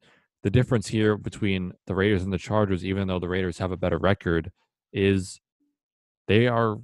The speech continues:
one of the most inconsistent teams, I, I think, in the N F L, and they sort of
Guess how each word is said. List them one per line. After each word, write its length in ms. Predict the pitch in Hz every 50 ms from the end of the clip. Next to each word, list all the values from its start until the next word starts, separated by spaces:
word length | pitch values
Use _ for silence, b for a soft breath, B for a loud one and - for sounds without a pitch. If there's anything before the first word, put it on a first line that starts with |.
| 143 _ -
one 180 | 101 104 110
of 60 | 110
the 40 | 110
most 220 | 110 107 104 - -
inconsistent 680 | 120 120 104 - 110 90 - 120 110 - - 104 90
teams, 380 | - 113 117 120 110 98 90
I, 140 | 98 101 101 98
I 100 | 98 95
think, 360 | - - 104 98 95 - - - -
in 180 | - 101 98
the 100 | 95 98
N 100 | 95 95
F 160 | 92 85 - 123
L, 180 | 113 107 92
and 100 | 82 82
they 100 | 87 87
sort 280 | 82 - - 95 92 90
of 180 | 87 85 80